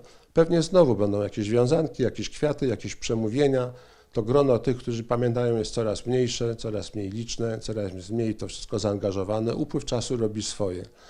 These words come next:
A te właśnie Gierauty i inne esbeki mogą mówić: „A co wy nam możecie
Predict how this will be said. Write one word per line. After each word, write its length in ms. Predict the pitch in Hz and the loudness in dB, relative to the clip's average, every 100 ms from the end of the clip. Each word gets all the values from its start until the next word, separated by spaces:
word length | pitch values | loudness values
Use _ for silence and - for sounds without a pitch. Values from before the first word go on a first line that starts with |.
| - - | -20 -4
A 100 | - | 0
te 140 | 127 160 | 4 6
właśnie 540 | 170 165 160 147 135 | 6 4 2 2 2
Gierauty 640 | 120 131 147 175 117 101 - - _ _ - | 6 8 10 8 4 -4 -8 -14 _ _ -2
i 80 | 123 | 4
inne 340 | 170 165 123 | 6 8 6
esbeki 640 | 107 107 110 - 120 143 - - - - | 6 4 2 2 -2 -4 -6 -20 -20 -6
mogą 320 | 127 151 160 151 | 2 4 4 4
mówić: 440 | 139 139 131 - - | 2 0 -4 -10 0
„A 340 | 135 127 123 123 - _ _ | 4 4 2 -6 -18 _ _
co 200 | - 190 | 4 4
wy 140 | 190 156 | 6 6
nam 380 | 120 127 139 135 | 8 6 4 -2
możecie 760 | 123 127 107 107 - 107 107 | 2 4 4 2 0 -4 -4